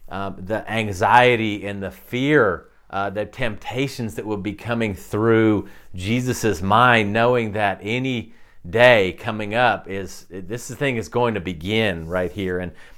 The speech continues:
he actually runs through a very, uh, a part of Jericho, uh, in, in a very familiar story. Many of us are familiar with the story of Zacchaeus. Sometimes we don't realize this happened right before, uh, Jesus went into Jerusalem.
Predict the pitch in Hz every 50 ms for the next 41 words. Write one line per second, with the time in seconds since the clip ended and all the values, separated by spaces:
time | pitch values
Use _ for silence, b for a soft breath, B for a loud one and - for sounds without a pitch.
0 | b b - - 127 143 160 170 - - 160 143 120 117 131 139 143 135 - -
1 | 143 139 143 120 104 92 87 90 117 123 131 139 135 131 123 117 B B B B
2 | - 107 110 92 98 104 - - - - 135 139 123 101 90 110 123 131 143 139
3 | - 135 123 117 117 - - 107 101 - - 71 - _ - 98 113 113 110 -
4 | - 110 117 117 107 104 98 95 117 127 143 143 147 - 110 110 120 139 151 139
5 | 113 - - - 117 131 127 113 107 110 120 127 117 110 104 - - 107 95 -
6 | - 104 98 101 104 113 131 131 120 107 104 107 101 95 - - - 101 95 -
7 | - - 113 117 113 110 107 98 95 92 98 92 - - 135 135 135 117 104 95
8 | - - - b b b b b b b - - 131 131 - 151 131 113 117 131
9 | 120 117 110 107 120 135 131 120 117 110 95 87 107 117 110 - 120 117 131 131
10 | - 110 98 87 90 98 107 127 135 95 101 95 - - - 113 113 123 127 104
11 | 92 87 87 b b b b b b b b - 98 101 101 90 87 113 120 120
12 | 113 107 101 - 104 113 120 123 120 120 - 113 92 82 92 98 95 101 123 139
13 | - - 107 98 90 87 90